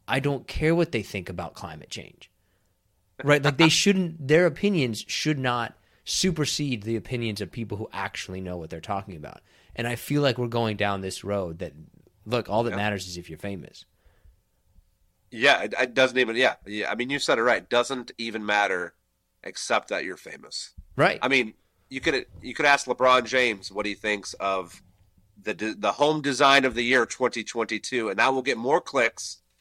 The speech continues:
Speaker 2: and more views and s-, oh boy.
Speaker 1: Our sign
Speaker 2: Our
Speaker 1: fell off
Speaker 2: sign just
Speaker 1: again.
Speaker 2: fell off. Uh, than, than an actual architect that has all the knowledge and know-how. And I, I completely agree with you.
Speaker 1: Was, what was your number, was that your number four?
Speaker 2: That was, yes.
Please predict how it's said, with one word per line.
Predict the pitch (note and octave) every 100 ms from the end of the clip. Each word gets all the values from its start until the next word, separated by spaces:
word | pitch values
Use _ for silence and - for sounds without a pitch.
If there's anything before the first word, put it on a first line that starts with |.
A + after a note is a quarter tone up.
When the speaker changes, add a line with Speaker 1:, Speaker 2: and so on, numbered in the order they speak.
| _
Speaker 2:
and | A#2+
more | B2 C#3 C3
views | A#2 A#2+ A#2+ G#2+
and | G#2
s-, | - - _ _ _ _ _ _
oh | F2+ F#2
boy. | D#2 G2+ - _ -
Speaker 1:
Our | A#2
sign | - F2
Speaker 2:
Our | E2+
Speaker 1:
fell | F2+
off | B1+
Speaker 2:
sign | F#2 F2 F2
just | E2
Speaker 1:
again. | E2
Speaker 2:
fell | E2+ E2+
off. | E2+ _ _ -
Uh, | C3+ B2+
than, | B2+ C3+ B2+
than | B2+ B2+
an |
actual | B2+ B2+ C3+ - A#2+ A2+
architect | C3+ - - G#2 F2 - G2+
that | G#2+ G#2+
has | A2+
all | A2 A2+ A#2+
the | A2
knowledge | G#2 G#2 G2 -
and | F2 F#2
know-how. | F2+ E2 F2 - _
And | G#2
I, | A#2 G2
I | A#2
completely | A2 G2+ G#2+ F2+ F2+
agree | E2 D2
with | B1 _
you. | _ _ _ _ _
Speaker 1:
Was, | C3 C3
what | C#3 D#3
was | D3+
your | D#3
number, | D3+ C#3+
was | B2+ C3
that | C3+
your | C3+
number | C3
four? | B2+ C3 D3 D#3+ - _ _ _ _ _ -
Speaker 2:
That | G2 F#2
was, | E2+ D#2+
yes. | D#2+ - -